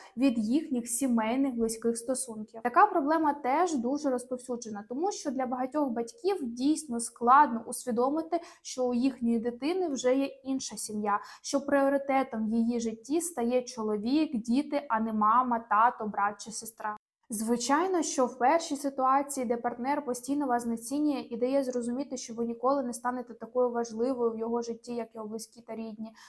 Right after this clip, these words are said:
що в другій ситуації, де самі рідні постійно вас знецінюють та хочуть вам дати зрозуміти, що ви теж ніколи не станете частиною їхньої сім'ї і не станете для них та його сина чи доньки близькою людиною, можуть викликати ревнощі.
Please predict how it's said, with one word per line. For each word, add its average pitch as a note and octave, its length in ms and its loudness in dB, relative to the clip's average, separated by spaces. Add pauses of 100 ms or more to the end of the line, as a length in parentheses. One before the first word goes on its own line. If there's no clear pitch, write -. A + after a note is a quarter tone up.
що E4+ 160 0
в D#4+ 60 0
другій C#4 300 2
ситуації, B3 640 2
де B3 120 4
самі B3 320 -2
рідні A#3+ 340 -2
постійно B3+ 440 -6
вас A#3 180 0
знецінюють A#3+ 640 -4
та A3+ 160 -10
хочуть C4+ 340 -4
вам A#3 180 0
дати A#3 280 2
зрозуміти, A3+ 560 -4
що A#3+ 200 -6
ви A#3 120 0
теж A#3+ 420 0
ніколи A#3 340 0
не A3+ 120 -2
станете A#3 540 -2
частиною A3+ 560 -4
їхньої A3+ 380 -6
сім'ї A3+ 400 -6 (260)
і A#3 60 -2
не A3 80 -2
станете A#3+ 480 2
для A#3+ 160 2
них B3+ 340 4
та B3 80 2
його A#3 180 2
сина C4 360 0
чи B3+ 160 -6
доньки C4 420 2
близькою A#3 520 2
людиною, D4 580 0 (320)
можуть B3+ 580 2
викликати A#3+ 500 0
ревнощі. A3 720 -2